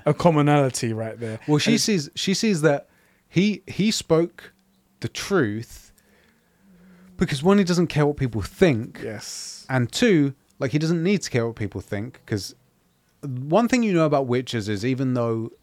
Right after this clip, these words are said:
Speaker 2: like, they can be defeated and stuff, they spend their life fighting monsters,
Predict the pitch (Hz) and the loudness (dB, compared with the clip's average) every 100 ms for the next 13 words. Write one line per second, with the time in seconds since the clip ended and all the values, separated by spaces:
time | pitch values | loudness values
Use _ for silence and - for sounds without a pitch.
0 | - 110 - 110 120 110 107 - - 165 | -12 -10 -6 -6 -4 -2 -4 -4 -2 0
1 | - 113 101 - 101 110 - 123 113 110 | 0 -2 -4 -4 -4 -4 -4 -2 -2 -2
2 | 107 104 - 107 110 104 101 104 - - | -2 -2 -4 -6 -4 -4 -6 -6 -10 -16
3 | - | -18